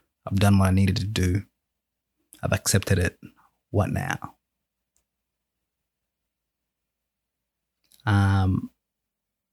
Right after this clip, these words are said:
and sometimes in life, you have to just move on, you know? And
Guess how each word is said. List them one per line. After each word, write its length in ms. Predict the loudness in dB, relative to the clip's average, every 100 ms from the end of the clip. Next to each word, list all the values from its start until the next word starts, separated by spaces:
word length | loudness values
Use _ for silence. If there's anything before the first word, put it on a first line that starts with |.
| _ _ _ _ 0
and 420 | 4 6 4 2 -4 _
sometimes 680 | -2 0 0 0 0 0 2
in 160 | 0 0
life, 880 | 0 0 0 -2 -8 -12 -16 -20 _ _ _ _ _ _ _ _ _ _ _ _ _ _ _ _ _ _
you 100 | 0
have 220 | 2 2
to 100 | 0
just 440 | 0 0 -2 -4 -16 _ _ _ _ _ -10 0
move 320 | 4 4 4
on, 340 | 2 0 -6 -16 _ _ _ _ _ _ -8
you 120 | -4
know? 340 | 0 0 0 -2 _ _ _ _ _ _ _ _ _ _ _ _ _ _ _ _ _ _ _ _ -2
And 480 | 2 4 2 0